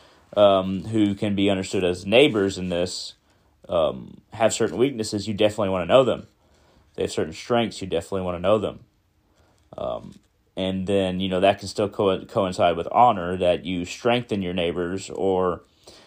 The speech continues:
you, uh, no longer claim them as a neighbor. That can also play into the, uh, the idea of honor we've been discussing. But usually you wanna strengthen those around you instead of just getting rid of them.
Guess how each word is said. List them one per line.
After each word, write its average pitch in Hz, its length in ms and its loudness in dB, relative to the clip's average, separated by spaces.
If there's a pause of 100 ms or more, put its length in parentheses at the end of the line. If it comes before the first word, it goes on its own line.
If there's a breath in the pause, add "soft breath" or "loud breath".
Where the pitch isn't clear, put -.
(160 soft breath)
you, 98 480 0
uh, 76 560 4 (340)
no 110 180 0
longer 95 300 2
claim 143 280 4
them 104 160 0
as 92 100 -2
a 95 60 -6
neighbor. 92 360 0
That 107 260 4
can 120 100 -6
also 101 320 0
play 95 280 0
into 92 360 -2
the, 87 320 -6 (120)
uh, 80 300 2
the 95 200 0
idea 92 280 2
of 92 140 -4
honor 95 380 2
we've 92 180 -6
been 82 140 -10
discussing. 92 680 2 (540 soft breath)
But 147 480 6
usually 107 420 0
you 95 100 0
wanna 92 160 -2
strengthen 110 640 -4
those 82 240 -2
around 82 400 -6
you 87 100 -8
instead 87 380 -2
of 82 140 -4
just 82 300 -8
getting 85 260 -2
rid 104 160 2
of 92 140 -2
them. 82 260 -4